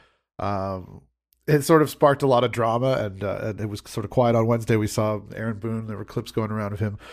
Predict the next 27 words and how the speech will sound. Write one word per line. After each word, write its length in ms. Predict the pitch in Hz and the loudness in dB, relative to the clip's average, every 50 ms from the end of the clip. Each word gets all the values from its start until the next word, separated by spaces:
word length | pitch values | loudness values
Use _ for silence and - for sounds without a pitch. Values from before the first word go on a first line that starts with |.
| - - - - _ _ | -20 -20 -20 -20 _ _
uh, 300 | - - - - - - | -6 -4 -4 -4 -4 -4
<laughs> 920 | - - 92 90 117 131 120 110 - - - 160 - 151 139 160 139 - 135 | -4 -2 -2 -2 0 0 0 4 4 4 4 4 4 4 4 2 2 2 0
telling 280 | - 151 123 120 120 | 0 2 2 2 0
Pete 160 | 120 - 117 | 0 0 2
Walker 240 | 107 135 143 151 135 | 4 4 4 4 2
to 40 | 139 | -2
sit 160 | 135 - 143 | -2 -2 -4
the 60 | 139 | -2
fuck 220 | 131 - 147 135 139 | 2 2 2 2 4
down 260 | - 147 139 139 139 | 4 4 4 6 4
on 120 | 131 127 | 2 0
Thursday. 560 | 123 - 151 156 156 147 135 156 147 147 143 139 - - - - - - _ | 0 2 2 2 2 2 2 2 2 2 2 0 -4 -12 -18 -18 -20 -10 _
Uh, 380 | - 110 113 113 113 110 110 - - | 0 0 2 2 0 0 0 0 -2
and, 160 | 120 110 117 | -2 0 0
uh, 40 | 123 | -2
and, 480 | 117 - 127 120 120 - 139 135 147 | -2 -2 -4 -4 -4 -4 -4 -2 0
you 60 | 143 | 0
know, 100 | 131 120 | 0 2
there, 240 | 113 123 135 131 123 | 2 2 2 2 2
that 240 | 123 139 143 147 175 | 4 4 4 6 6
was 140 | 202 190 - | 4 4 6
ki-, 160 | - 180 180 | 4 4 6
that 100 | 190 202 | 6 4
was 120 | 208 208 | 4 4
a 40 | 208 | 4
nice 260 | 190 208 208 196 - | 4 4 2 2 2
little, 300 | 196 180 170 170 170 165 | 2 2 4 2 2 0